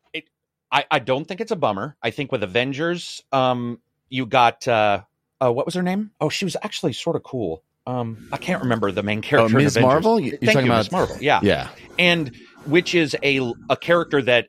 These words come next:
Speaker 1: a lot of people who just play these games probably don't track as much as Wolverine,
Speaker 2: Right.
Speaker 1: let's be honest. And so what's cool about this game is they're gonna, like you said, Moon Knight, they'll do, you know, Marvel's opened up, right? They're starting to show these side characters that you're like, "Who is this?" You know, a lot of us, and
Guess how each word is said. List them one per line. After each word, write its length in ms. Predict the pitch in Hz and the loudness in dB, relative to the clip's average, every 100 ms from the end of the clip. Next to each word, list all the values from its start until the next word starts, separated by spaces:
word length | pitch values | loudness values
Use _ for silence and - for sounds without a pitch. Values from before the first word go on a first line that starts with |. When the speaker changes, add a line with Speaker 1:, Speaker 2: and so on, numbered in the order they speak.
| - | 0
Speaker 1:
a 60 | 127 | 2
lot 240 | 117 123 | 2 0
of 40 | 117 | 0
people 200 | 123 120 | -2 -2
who 80 | |
just 240 | 104 110 - | -2 -6 -4
play 200 | 127 113 | -2 -2
these 220 | 101 90 | -4 -6
games 320 | 98 98 90 | -2 -4 -4
probably 460 | - 110 101 95 95 | -2 2 2 0 -2
don't 200 | 95 98 | -2 -2
track 360 | - 92 85 | -2 -2 -2
as 100 | 90 | -8
much 260 | 92 82 - | -8 -8 -8
as 200 | 87 - | -14 -14
Wolverine, 200 | - 98 78 65 | -4 0 2 0
Speaker 2:
Right. 60 | 65 - | -4 -10
Speaker 1:
let's 120 | 92 - | -10 -8
be 80 | |
honest. 280 | 90 - - - | -12 -14 -12 -4
And 180 | 139 135 | -4 -2
so 320 | - 131 110 - 120 | 2 2 2 -4 -4
what's 220 | 113 - | -4 -2
cool 220 | 165 175 | -2 2
about 200 | 147 120 | 2 2
this 160 | 139 - | -2 0
game 240 | 120 104 | -2 0
is 220 | 101 98 | -4 -4
they're 120 | 120 | -4
gonna, 360 | 92 120 117 110 - | -2 -2 -2 -4 -2
like 220 | 117 104 | -2 -2
you 60 | 123 | -4
said, 200 | - 98 | -2 -2
Moon 220 | 117 123 | -2 0
Knight, 220 | 127 131 | -2 -2
they'll 100 | 117 | -4
do, 260 | 92 113 104 | -4 -4 -6
you 120 | 117 123 | -4 0
know, 220 | 104 92 - _ | 0 -2 -10 _
Marvel's 400 | 113 156 175 120 | 0 2 2 0
opened 340 | 123 113 101 104 | 0 -2 -2 0
up, 200 | 156 - | 0 0
right? 300 | 92 101 - _ | 0 0 -2 _
They're 280 | 123 113 107 | -2 -2 -4
starting 360 | - 156 175 123 | -2 0 0 -4
to 60 | |
show 280 | - 156 147 | -4 0 0
these 240 | 127 104 | -2 -8
side 320 | - 120 131 143 | -4 -2 -2 -4
characters 400 | 110 90 98 - | -6 -6 -10 -12
that 100 | 101 | -10
you're 100 | 104 | -8
like, 360 | 95 90 _ _ _ - | -8 -8 _ _ _ -10
"Who 120 | 220 | -6
is 200 | 247 220 | -6 -6
this?" 400 | 311 302 - - | -8 -8 -16 -8
You 80 | 151 | -2
know, 100 | 135 | -2
a 40 | |
lot 240 | 120 151 214 | -2 -2 0
of 80 | |
us, 160 | 120 - | -2 -4
and 140 | 135 | -6